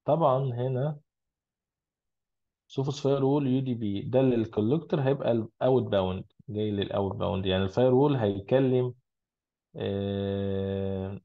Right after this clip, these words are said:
لا، اللي هو ال-، ال-، open port ما بين الكولكتور وده، يعني الكولكتور هيروح يكلم الفاير وول على ستين ستين،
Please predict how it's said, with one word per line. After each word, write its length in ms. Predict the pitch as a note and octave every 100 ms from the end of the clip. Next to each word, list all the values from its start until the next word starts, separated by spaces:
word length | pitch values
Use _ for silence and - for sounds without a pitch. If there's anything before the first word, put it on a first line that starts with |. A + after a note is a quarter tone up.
| _ _ _ -
لا، 380 | A2+ G#2+ - -
اللي 140 | G2+ G#2
هو 400 | A2+ A#2 A2 -
ال-، 300 | A2 G2+ -
ال-، 380 | G#2 G2+ - -
open 320 | C3 C3 A#2 A#2
port 300 | D#3+ D#3+ A#2
ما 120 | G#2
بين 380 | A#2+ C#3 A#2 G#2
الكولكتور 920 | G2 F#2+ - G2+ C3 D3 - F3+ - _ _ _ _ _ _ _ -
وده، 340 | G#2 G2 G2
يعني 300 | G2 F#2+ G2
الكولكتور 560 | F#2+ - A#2 C#3+ C3 A2
هيروح 180 | C3+
يكلم 520 | C3+ B2+ C3 B2 G#2 -
الفاير 360 | G2 G2 B2 B2+
وول 180 | C3+ A#2
على 180 | G#2
ستين 320 | G#2 G2+ - A#2+
ستين، 460 | G#2+ - G2 G#2+